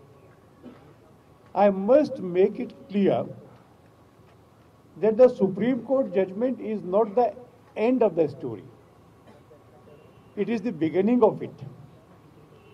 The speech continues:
The obstacles to the construction of Ram Janmabhoomi have gone away.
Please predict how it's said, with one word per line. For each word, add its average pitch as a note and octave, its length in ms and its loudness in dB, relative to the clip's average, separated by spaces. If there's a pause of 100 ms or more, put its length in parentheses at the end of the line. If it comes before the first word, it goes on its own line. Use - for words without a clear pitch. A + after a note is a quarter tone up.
(640)
The E3 100 4
obstacles F3 880 4
to B3+ 280 -4 (380)
the G3 80 0
construction G3+ 600 -2
of A3+ 140 2
Ram G3 280 4
Janmabhoomi G#3 580 2
have G3+ 200 2
gone F3+ 260 2
away. C#3+ 260 0